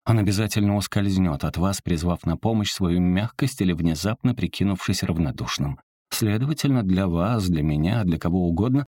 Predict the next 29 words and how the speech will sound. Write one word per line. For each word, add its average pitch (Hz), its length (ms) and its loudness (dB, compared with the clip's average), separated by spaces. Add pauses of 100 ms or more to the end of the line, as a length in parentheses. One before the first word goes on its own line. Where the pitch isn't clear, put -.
(180)
он, 151 160 2
как - 180 -4
весеннее 151 480 2
солнце, 170 460 0
может 139 380 2
стать - 380 -4
или 107 120 2
благом, 123 640 2
или 101 220 2
погибелью. 67 800 -2 (280)
Все 120 220 0
зависит 107 500 0
от 101 120 -2
того, 101 200 2
какой 104 320 0
стороной 95 480 0
к - 120 -12
нему 101 200 0
повернуться. 131 640 -2 (380)
Насколько 107 380 2
вам 104 180 4
известно, 107 500 0
для 92 120 2
любого 87 320 2
убийцы 85 600 0
Аденберг 90 600 0
чертовски - 640 -2
сильный 67 360 -2
противник. - 600 -6